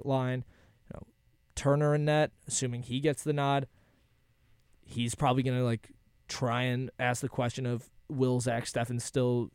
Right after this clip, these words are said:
keep his job if he doesn't get a good, you know, doesn't play too well or if he gets injured or whatever. And then, you know, we talked about the reintroduction of Jordan Morris. He could be thrown in the mix. So I think, you know, that game against Bosnia, it's gonna be definitely interesting to see what Berhalter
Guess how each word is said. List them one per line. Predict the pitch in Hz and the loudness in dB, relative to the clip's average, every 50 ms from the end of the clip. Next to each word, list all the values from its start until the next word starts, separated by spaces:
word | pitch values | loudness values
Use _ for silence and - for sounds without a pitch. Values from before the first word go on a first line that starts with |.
| - | -10
keep | - - 131 120 - | -6 -2 -2 0 0
his | 123 110 | 0 -2
job | - - 120 113 120 131 139 | 0 0 0 2 2 0 0
if | 117 - | -2 -2
he | 127 120 | -2 -2
doesn't | 120 120 117 113 | -2 -2 -2 -2
get | 113 113 | -4 -4
a | 120 | -4
good, | 120 117 110 117 110 104 - - | -4 -6 -6 -6 -8 -8 -8 -8
you | 123 | -6
know, | 117 113 110 | -4 -4 -4
doesn't | 113 117 117 113 - | -4 -4 -6 -6 -6
play | - 113 110 113 | -4 -4 -4 -2
too | - - 135 | 0 0 0
well | 123 123 123 123 120 | 2 2 2 2 0
or | 117 117 | 0 -2
if | 110 - | -4 -6
he | 113 110 | -8 -8
gets | 117 113 - 113 | -8 -8 -6 -6
injured | 117 117 120 113 113 | -6 -4 -4 -4 -4
or | 117 | -2
whatever. | 117 113 113 110 107 113 113 120 - - - - - - _ _ _ _ - | -4 -4 -4 -4 -4 -6 -6 -8 -8 -12 -20 -20 -20 -20 _ _ _ _ -8
And | - 151 156 | -4 0 0
then, | 151 147 | 2 2
you | 143 | 2
know, | 135 123 123 | 2 2 2
we | 127 123 | 2 0
talked | - - 135 123 | 0 0 0 0
about | 123 131 123 - | 0 0 0 0
the | 127 | -2
reintroduction | 117 120 117 123 120 - 123 127 139 143 - - 135 127 120 | 0 0 0 -2 -4 -6 -4 0 0 0 0 0 -2 -2 -2
of | 117 117 - - - - - | -2 -4 -6 -10 -20 -18 -10
Jordan | - - 117 117 113 113 | -4 -4 -2 -2 -2 -2
Morris. | 82 123 147 160 165 165 151 - - - - _ _ _ _ _ _ _ _ _ _ _ _ _ _ _ _ _ _ _ _ _ _ - - | 0 2 4 6 6 6 4 2 -2 -12 -20 _ _ _ _ _ _ _ _ _ _ _ _ _ _ _ _ _ _ _ _ _ _ -14 -6
He | - 131 147 | -2 -2 2
could | - 180 160 | 4 4 6
be | 156 156 | 6 4
thrown | - - 170 156 151 | 4 4 4 6 6
in | 151 | 4
the | 151 151 | 4 4
mix. | 147 143 - - | 4 2 2 4
So | 160 147 131 - | 4 4 4 4
I | 147 151 | 4 2
think, | - 214 196 165 - | 4 4 2 2 2
you | 170 | 2
know, | 156 147 143 135 | 2 2 2 2
that | 131 147 131 117 - | 2 2 2 2 2
game | 135 151 156 | 2 4 4
against | 156 139 151 139 - - | 4 4 2 2 2 2
Bosnia, | - 127 123 127 117 127 120 | 2 2 2 2 0 0 -2
it's | 117 - | -2 -2
gonna | - 135 | -2 0
be | 123 127 123 | 0 0 0
definitely | 101 - - 127 127 - 165 151 - | 0 0 0 0 0 2 0 0 0
interesting | 135 123 135 127 - 135 127 | 0 -2 -4 -4 -4 -4 -6
to | 131 | -4
see | - - 131 | -2 -2 0
what | 127 113 - | 0 0 0
Berhalter | - 127 127 123 113 123 123 120 117 - - - 120 113 | 0 0 2 2 2 2 0 0 -2 -4 -6 -6 -6 -6